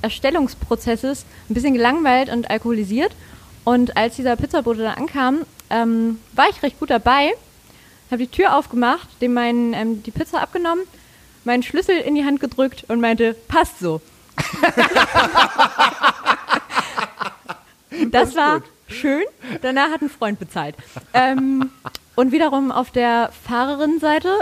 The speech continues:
Speaker 1: ähm, hatte ich einmal einen Fall, da habe ich Pizza ausgeliefert an ein älteres Pärchen. Und der Mann hat aufgemacht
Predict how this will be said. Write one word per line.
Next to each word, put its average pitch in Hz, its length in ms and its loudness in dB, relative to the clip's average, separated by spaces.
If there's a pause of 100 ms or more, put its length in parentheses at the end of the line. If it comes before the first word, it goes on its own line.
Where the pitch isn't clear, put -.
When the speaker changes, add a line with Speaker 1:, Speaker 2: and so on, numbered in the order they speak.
(100)
Speaker 1:
ähm, 262 560 2 (140)
hatte 262 140 0
ich 277 120 -6
einmal 262 200 2
einen 254 100 2
Fall, 240 260 -2
da 233 80 0
habe 226 120 -2
ich 220 120 -6
Pizza 294 260 -2
ausgeliefert 294 540 -2
an 233 180 -2
ein - 20 -4
älteres 240 300 -4
Pärchen. 262 400 -2 (840)
Und 254 520 2
der 247 100 2
Mann 247 180 0
hat 254 160 -4
aufgemacht 294 640 0